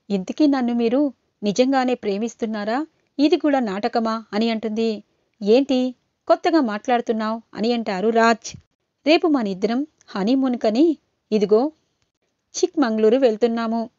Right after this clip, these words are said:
మరి ఇప్పుడు నా కాలు" అనగానే, "కాళ్ళు బెనికితే ఏముంది,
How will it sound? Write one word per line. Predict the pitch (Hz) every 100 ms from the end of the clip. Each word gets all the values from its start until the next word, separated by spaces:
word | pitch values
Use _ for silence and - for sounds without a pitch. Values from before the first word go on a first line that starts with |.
| _ _
మరి | 185 190 190
ఇప్పుడు | 185 - 180
నా | 180 170 -
కాలు" | 175 202 262 233 -
అనగానే, | 214 220 202 190 220 240 _ _ _ _
"కాళ్ళు | 269 269 359
బెనికితే | 311 254 254 254 247
ఏముంది, | 220 226 226 220